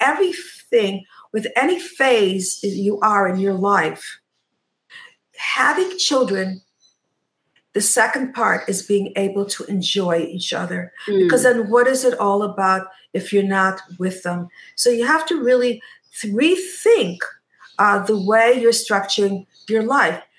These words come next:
Speaker 2: Yeah.
Speaker 1: But if you have to go to work to make the money, you shouldn't feel guilty, 'cause my research has shown that those are the guiltiest women who have
Speaker 2: Mm-hmm.
Speaker 1: to work.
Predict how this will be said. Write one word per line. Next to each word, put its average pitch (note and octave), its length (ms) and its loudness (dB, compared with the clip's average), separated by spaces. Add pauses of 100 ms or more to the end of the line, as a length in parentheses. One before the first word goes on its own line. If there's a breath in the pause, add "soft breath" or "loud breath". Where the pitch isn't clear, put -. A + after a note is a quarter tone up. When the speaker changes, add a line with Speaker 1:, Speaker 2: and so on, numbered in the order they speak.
Speaker 2:
Yeah. F#3 140 -2 (140)
Speaker 1:
But - 100 8
if B3+ 100 -6
you C#4 120 0
have D#4+ 500 0
to C#4+ 100 -2
go G#3 160 0
to F3+ 140 -2
work F3 300 -8
to G#3 100 -4
make F#3 260 -6
the F#3 60 -8
money, F3 420 -4 (220 loud breath)
you A3 100 -2
shouldn't C4+ 340 0
feel A#3+ 200 2
guilty, G#3 380 0
'cause G3+ 180 -4
my G#3+ 160 2
research A3 600 0
has F#3+ 140 -4
shown F#3 520 0 (300 loud breath)
that G#3+ 180 0
those A#3 240 6
are A3+ 40 4
the G3 160 0
guiltiest G3+ 600 0
women A#3 420 0 (280 soft breath)
who A3 100 0
have A3+ 280 2
Speaker 2:
Mm-hmm. E4+ 120 0
Speaker 1:
to B3+ 80 2
work. A#3 380 2